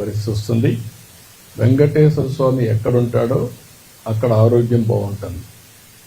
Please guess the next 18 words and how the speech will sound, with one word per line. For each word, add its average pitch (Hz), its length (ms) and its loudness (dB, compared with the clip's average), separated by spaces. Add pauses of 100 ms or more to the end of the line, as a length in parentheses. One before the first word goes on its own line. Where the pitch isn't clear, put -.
(760)
మనుషులకి 135 580 0
స్ట్రెస్ 107 340 0 (120)
ఉండదు. 101 260 -4 (720)
ఒకసారి 123 540 4 (400)
ఆయన 113 180 2 (120)
తలుచుకొని 117 460 0 (100)
భారం 107 320 4
ఆయన 117 200 0
మీద 113 160 4
వేసి 113 220 2
పనులు 110 280 4
చేస్తే 107 320 2 (420)
ఇంకెలాంటి 113 560 2
ఇబ్బందులు 107 440 0
లేవు. 143 140 2 (600)
అలాంటి 117 280 2 (100)
కార్యక్రమానికి 110 600 2
కూడా 113 140 2